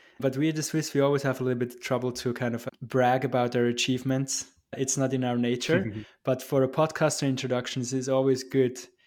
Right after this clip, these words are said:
Speaker 1: to say, you know, like, "I have this and have done and achieved this, this, and that." So I'll give you the permission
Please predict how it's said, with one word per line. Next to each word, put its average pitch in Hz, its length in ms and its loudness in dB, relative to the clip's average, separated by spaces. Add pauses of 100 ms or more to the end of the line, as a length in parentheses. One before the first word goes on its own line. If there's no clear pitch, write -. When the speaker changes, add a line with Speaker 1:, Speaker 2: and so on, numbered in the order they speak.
(140)
Speaker 1:
to 120 100 -8
say, 123 380 2
you 117 160 -2
know, 120 140 0
like, 113 200 -2
"I 123 200 2
have 120 180 -4
this 139 320 -2
and 120 100 0
have 113 220 -6
done 123 240 -2
and 110 120 -4
achieved 120 380 -4
this, 120 240 -2
this, 117 240 -4
and 104 140 -8
that." 131 260 0
So - 160 -2
I'll 127 160 4
give 156 180 2
you 151 100 0
the 139 80 -2
permission 139 680 0